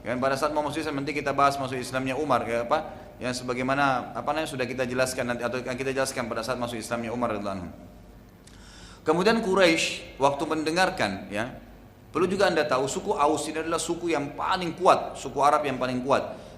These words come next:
Jadi paling disegani di Madinah dan di seluruh Jazirah Arab gitu. Waktu masuk Islam pimpinan suku Aus, berarti seluruh sukunya akan siap masuk Islam, gitu kan? Kemudian,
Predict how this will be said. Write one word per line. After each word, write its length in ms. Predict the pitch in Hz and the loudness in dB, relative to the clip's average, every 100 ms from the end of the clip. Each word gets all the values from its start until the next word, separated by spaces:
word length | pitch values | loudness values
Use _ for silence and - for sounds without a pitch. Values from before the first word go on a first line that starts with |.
| - | -6
Jadi 320 | 113 135 - | -4 -4 -4
paling 160 | 127 | -4
disegani 440 | 135 - 131 139 151 | -2 -4 -2 -2 -2
di 120 | 127 | 0
Madinah 480 | 120 113 123 123 123 | 0 2 0 0 0
dan 160 | 113 | -2
di 80 | 117 | -4
seluruh 320 | 120 123 131 | -4 -4 -2
Jazirah 320 | 117 107 117 117 | -2 -2 0 4
Arab 240 | 127 107 | 4 2
gitu. 120 | 98 - - - - - - - | -2 -10 -16 -18 -20 -20 -20 0
Waktu 180 | 131 139 | 4 6
masuk 240 | 165 196 226 | 6 4 2
Islam 400 | 233 - 185 170 | -2 0 0 0
pimpinan 400 | 160 151 143 139 | -4 -4 -2 -2
suku 240 | 135 139 139 | -4 -2 0
Aus, 400 | 107 104 113 - | 2 0 -2 -4
berarti 320 | 120 127 165 | -2 -2 -2
seluruh 320 | - 196 214 | -2 0 0
sukunya 400 | 185 170 214 190 | -2 -2 -2 0
akan 120 | 165 165 | 0 0
siap 200 | 190 180 | 0 -2
masuk 240 | 160 170 | -4 -4
Islam, 520 | 165 127 104 117 - | -4 -2 -2 -4 -10
gitu 240 | 98 98 101 | -8 -4 -4
kan? 240 | 117 - - - - - - - - - - | -4 -8 -16 -20 -20 -20 -20 -20 -20 -20 -8
Kemudian, 760 | 139 160 160 202 233 214 - | -2 0 2 2 2 0 -4